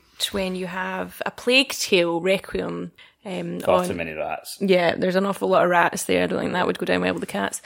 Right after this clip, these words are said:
Speaker 1: Um, it have, finally has a release date and is later than I suppose we expected. The date of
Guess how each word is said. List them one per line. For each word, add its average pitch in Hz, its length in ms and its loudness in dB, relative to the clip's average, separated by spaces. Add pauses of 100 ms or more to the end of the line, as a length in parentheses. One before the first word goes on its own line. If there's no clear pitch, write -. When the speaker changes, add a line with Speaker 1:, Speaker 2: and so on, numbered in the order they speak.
(380)
Speaker 1:
Um, 214 220 8
it - 40 2
have, 247 420 8
finally 247 380 8
has 220 240 6
a - 80 8
release 208 260 6
date 220 220 8
and 196 220 4
is 190 260 4
later 202 380 4
than 185 480 4
I - 20 -8
suppose 190 340 0
we 185 140 0
expected. - 800 2
The 202 240 6
date 202 400 2
of 196 260 4